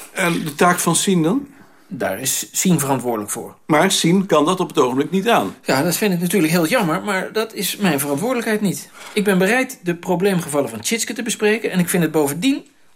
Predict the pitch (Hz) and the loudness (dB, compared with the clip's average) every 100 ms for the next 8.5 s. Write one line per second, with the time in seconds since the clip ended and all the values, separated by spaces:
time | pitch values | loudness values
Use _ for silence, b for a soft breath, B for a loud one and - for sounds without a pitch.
0 | _ 247 247 233 247 233 - 196 185 277 | _ 0 2 2 0 -2 -2 -2 0 2
1 | 254 202 196 - 180 180 165 202 240 151 | 0 0 -6 -4 -2 -2 0 0 2 0
2 | 147 - 214 220 220 214 202 175 180 262 | -2 -4 -4 -2 -2 0 0 -2 -2 -2
3 | 233 214 220 202 202 190 214 202 190 180 | -2 0 0 0 -4 0 0 0 0 0
4 | 220 190 139 - 120 113 - - - 170 | 2 0 -2 -6 -2 -2 -2 -6 -2 0
5 | - - 240 262 262 208 208 190 180 175 | 0 2 4 4 4 4 4 4 2 2
6 | - - 170 175 196 202 160 - - - | -2 -4 -2 -2 -4 2 0 0 -4 2
7 | 202 226 202 180 180 165 - 156 151 143 | 4 4 4 2 2 -4 2 2 2 -4
8 | 151 - 151 170 | -8 -4 0 0